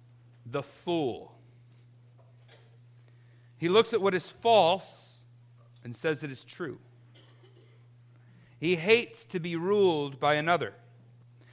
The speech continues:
He chafes against staying inside the boundaries. He wants his own way. He looks at others as being in the way. He doesn't think he needs to learn.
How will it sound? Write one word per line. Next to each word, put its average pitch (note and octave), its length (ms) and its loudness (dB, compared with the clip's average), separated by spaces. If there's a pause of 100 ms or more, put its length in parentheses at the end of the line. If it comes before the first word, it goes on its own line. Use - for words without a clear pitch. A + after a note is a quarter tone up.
(220)
He F#3 100 -8
chafes - 600 2
against F3 320 -8
staying F#3+ 380 -2
inside F3+ 680 2
the D3+ 60 -4
boundaries. C#3+ 880 -2 (280)
He F#3 280 -8
wants E3+ 580 -4 (200)
his C#3+ 300 -8
own F3 380 -2
way. D3+ 380 0 (1400)
He B2 80 -12
looks C#3 240 -8
at B2+ 80 -2
others C#3+ 320 0
as A#2 100 -14
being C#3+ 380 -4
in E3 160 -6
the D3+ 80 -6
way. G2+ 300 -6 (1500)
He D#3+ 100 -16
doesn't G3+ 220 -10
think F#3+ 180 -10
he F3 80 -10
needs D#3+ 240 -8
to C#3+ 100 -8
learn. C3+ 680 -6